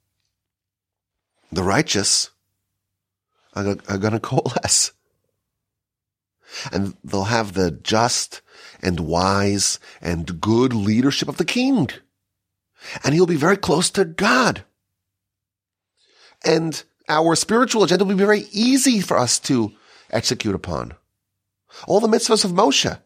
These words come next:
our master of blessed memory, will be able to do it with ease. And there will be universal knowledge of God.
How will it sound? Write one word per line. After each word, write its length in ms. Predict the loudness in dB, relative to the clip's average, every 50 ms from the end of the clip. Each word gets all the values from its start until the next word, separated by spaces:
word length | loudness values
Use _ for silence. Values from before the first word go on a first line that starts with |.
| _ _ _ _ _ _ _ _ _ _ _ _ _ -14 -10
our 80 | -4
master 420 | 0 2 2 2 2 0 -4 -6 -8
of 100 | -8 -6
blessed 240 | -6 -6 -6 -6 -6
memory, 460 | -6 -6 -6 -6 -8 -10 -10 -14 _ _ _ _
will 60 | -2 0
be 20 |
able 60 | 2 2
to 100 | 2 2
do 160 | 2 2 2
it 300 | 2 0 -4 -12 -16 -16 _ _ _ _ _ _ _ _ _ _ _ -12
with 220 | -12 -12 -12 -10 -6
ease. 640 | -2 0 0 2 2 0 0 0 0 0 0 -2 -4 _ _ _ _ _ _ _ _ _ _ _ _ _ _ _ _ -16 -12 -8 -6 -4 -4 -4 0
And 160 | 0 0 2
there 100 | 4 4
will 80 | 4 4
be 120 | 2 0
universal 640 | 2 2 2 2 2 2 0 0 0 0 0 -2 -2
knowledge 360 | -2 0 0 0 0 -2 -2
of 120 | -6 -4
God. 440 | -4 -4 -2 -2 -4 -6 -8 -8 -10